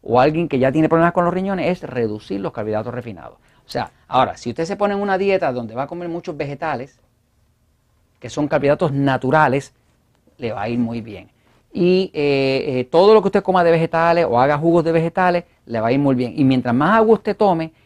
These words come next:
y más ayude a orinar, eh, los tóxicos y demás, mejor le va a ir, ¿no? Así que básicamente estas serían las recomendaciones. Primero, evitar la glucosa alta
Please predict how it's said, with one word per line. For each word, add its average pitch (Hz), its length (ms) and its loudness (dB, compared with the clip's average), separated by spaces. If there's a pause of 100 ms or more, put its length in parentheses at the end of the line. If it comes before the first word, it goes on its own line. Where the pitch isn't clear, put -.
(100)
y 113 80 -10
más 131 180 0
ayude 175 540 4
a 135 340 0
orinar, 139 460 4 (400)
eh, 120 760 2
los 120 140 -4
tóxicos 170 480 0
y 180 60 4
demás, 214 260 0 (240)
mejor 120 260 -4
le 110 120 -6
va 87 80 -8
a - 60 -12
ir, - 60 -20
¿no? 160 160 -12 (160)
Así - 160 -14
que 131 100 -4
básicamente 180 440 -6
estas 165 160 -8
serían 175 240 -2
las 175 100 2
recomendaciones. 190 760 0 (240)
Primero, 214 540 4 (280)
evitar 147 500 0
la 156 140 4
glucosa 180 480 2
alta 233 280 -2